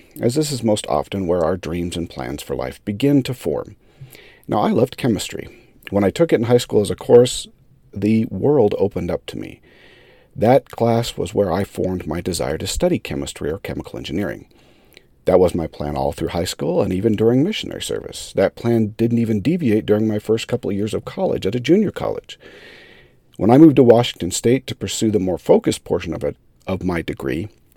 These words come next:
things did begin to change. But before that,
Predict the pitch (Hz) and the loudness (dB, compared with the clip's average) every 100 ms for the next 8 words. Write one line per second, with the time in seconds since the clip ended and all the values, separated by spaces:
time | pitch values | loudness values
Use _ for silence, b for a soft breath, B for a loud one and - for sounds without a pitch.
0 | _ - 156 143 110 143 123 - 113 95 | _ 0 2 2 2 4 4 0 -2 -2
1 | 90 85 - - 73 50 - - - _ | -2 -4 -8 -6 -8 -10 -14 -16 -16 _
2 | b b b b b b b 165 233 - | b b b b b b b 2 4 2
3 | 254 214 139 143 123 | 2 4 6 6 6